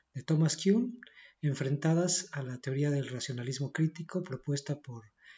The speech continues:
el famoso filósofo de la ciencia, Karl Popper.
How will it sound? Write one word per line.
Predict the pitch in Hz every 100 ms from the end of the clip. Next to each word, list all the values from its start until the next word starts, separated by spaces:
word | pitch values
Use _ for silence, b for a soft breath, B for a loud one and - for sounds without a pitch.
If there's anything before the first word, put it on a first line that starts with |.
| B _
el | 135 123
famoso | 139 131 135 - 147 127 110 _
filósofo | - 135 135 147 -
de | 131
la | 120
ciencia, | - 151 147 180 185 B B _
Karl | - 123 -
Popper. | 120 -